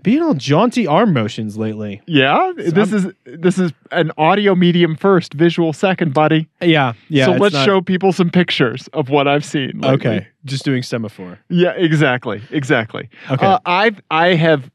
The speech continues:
Speaker 2: uh, been on the road a lot lately, which
Speaker 1: Okay.
Speaker 2: means I've seen a lot of crazy stuff on the road. Nothing rage-inducing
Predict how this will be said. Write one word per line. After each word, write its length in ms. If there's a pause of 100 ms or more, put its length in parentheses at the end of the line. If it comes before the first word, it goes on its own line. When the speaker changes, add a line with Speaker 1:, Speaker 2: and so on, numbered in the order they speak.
Speaker 2:
uh, 280
been 200
on 120
the 100
road 380
a 80
lot 400
lately, 480 (320)
which 280
Speaker 1:
Okay. 80
Speaker 2:
means 240
I've 260
seen 180
a 80
lot 200
of 100
crazy 360
stuff 320
on 100
the 120
road. 260 (320)
Nothing 760 (320)
rage-inducing 1120